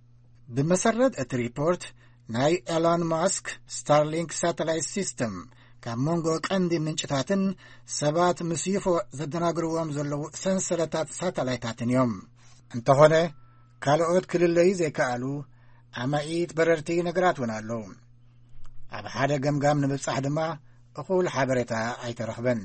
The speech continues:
ዛጊት ሓደ ጉድኣት ወይ ረጽሚ እውን ኣይተሓበረን። ሓደ እዋን ግን ፓይሎታት ነፈርቲ ጋያሾ ኣብ ልዕሊ ውቅያኖስ ኣትላንቲክ ኣብ ጥቓ ኒውዮርክ ምስ ሓደ ናይ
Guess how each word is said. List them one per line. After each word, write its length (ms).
ዛጊት 500
ሓደ 320
ጉድኣት 480
ወይ 220
ረጽሚ 320
እውን 300
ኣይተሓበረን። 720
ሓደ 300
እዋን 360
ግን 180
ፓይሎታት 480
ነፈርቲ 380
ጋያሾ 340
ኣብ 160
ልዕሊ 320
ውቅያኖስ 600
ኣትላንቲክ 640
ኣብ 160
ጥቓ 160
ኒውዮርክ 500
ምስ 200
ሓደ 280
ናይ 180